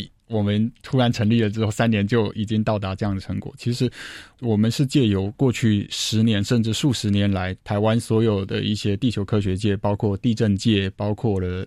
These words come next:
地质界、测量学的一些专家学者一起研究出来的一些成果，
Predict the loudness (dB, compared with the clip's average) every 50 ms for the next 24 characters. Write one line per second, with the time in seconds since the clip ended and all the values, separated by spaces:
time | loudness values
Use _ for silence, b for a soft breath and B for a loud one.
0 | 0 2 2 2 2 0 -2 -2 0 0 0 0 0 B B B B -4 0 2
1 | 2 4 2 2 2 0 0 0 2 2 2 2 2 2 2 4 4 2 0 -2
2 | -4 0 0 2 4 4 2 2 2 2 2 0 0 0 0 0 0 0 -2 -4
3 | -4 -6 _ _ 0 2 4 4 4 4 2 2 0 0 0 2 2 2 2 2
4 | 2 2 2 2 0 0 0 -2 0 0 0 0 0 -2 -4 -6